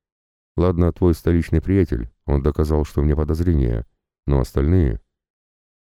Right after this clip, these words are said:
Он подошел к капсуле Мэри. «Вот эта девица, молчаливая и смертельно опасная. Откуда она? Почему в штрафбате?» Потом к капеллану. «Бывший полковой священник.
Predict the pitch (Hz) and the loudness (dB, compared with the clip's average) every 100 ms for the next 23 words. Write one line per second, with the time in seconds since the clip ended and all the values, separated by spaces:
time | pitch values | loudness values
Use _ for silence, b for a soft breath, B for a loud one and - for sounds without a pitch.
0 | _ 139 160 135 107 - 131 120 - 98 | _ 0 2 2 2 4 2 0 -2 -2
1 | - 92 90 69 60 57 - _ _ _ | 0 2 4 2 0 -4 -10 _ _ _
2 | _ _ 107 123 113 98 87 71 - 58 | _ _ -2 0 2 2 2 0 -2 -6
3 | - _ _ - 73 69 69 65 64 80 | -8 _ _ -4 -2 0 0 0 0 2
4 | 87 - - 80 73 - 80 95 98 85 | 0 -2 -4 -4 -4 -2 -2 -2 -2 -4
5 | - 57 57 - _ _ _ 131 - 107 | -4 -6 -8 -14 _ _ _ -6 -2 0
6 | 65 60 57 - _ - 92 73 71 - | 0 0 -4 -10 _ -6 -4 -2 -2 -2
7 | - 64 58 67 76 71 _ _ _ _ | -2 -2 -2 -2 -4 -6 _ _ _ _
8 | _ _ _ - - 147 151 - 123 123 | _ _ _ -4 0 0 0 -6 -2 2
9 | 82 65 65 - _ _ _ _ _ _ | 2 2 -2 -4 _ _ _ _ _ _
10 | _ 69 92 98 127 - 95 78 85 - | _ 0 0 2 0 2 0 2 2 0
11 | 107 - 69 69 - | -2 0 0 0 -4